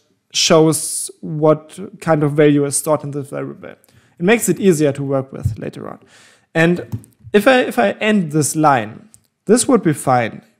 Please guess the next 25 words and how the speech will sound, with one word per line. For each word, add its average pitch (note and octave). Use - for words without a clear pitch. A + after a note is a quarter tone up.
We, E3
we G3
can A#3
end G#3+
this F3+
line E3
with E3+
a D#3
semicolon, G#3
and D#3
this F3
would F#3+
simply G#3
reserve E3
a F3
space A3
of E3
four F#3+
bytes F#3+
somewhere F3
in D#3+
the D#3
random D#3
access D#3
memory. -